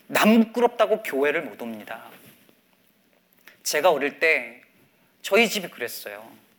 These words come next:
사장님 소리 들을 때는 교회 잘 나가던 우리 아버지, 그리고 우리 가족이 사업에 실패한 순간부터 교회부터 못 갔습니다.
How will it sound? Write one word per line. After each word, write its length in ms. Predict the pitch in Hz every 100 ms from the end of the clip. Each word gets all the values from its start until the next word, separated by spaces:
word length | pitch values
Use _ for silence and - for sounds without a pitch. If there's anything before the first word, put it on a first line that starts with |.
| _ _ _ - -
사장님 480 | - 214 233 220 214
소리 340 | - 202 202
들을 280 | 175 170 180
때는 240 | 170 175
교회 260 | - 156 165
잘 320 | - - 202
나가던 600 | 175 151 156 156 120 110 _ _ -
우리 160 | 165
아버지, 580 | 135 135 135 - 147 147
그리고 220 | 180 190
우리 140 | 165 175
가족이 760 | - 120 131 165 165 139 123 _ _ _ _ _ _
사업에 320 | - - 240 240
실패한 520 | - 262 262 240 226
순간부터 540 | 214 214 208 - 208
교회부터 520 | - 139 196 202 -
못 160 | 165 -
갔습니다. 540 | 135 - 113 101 -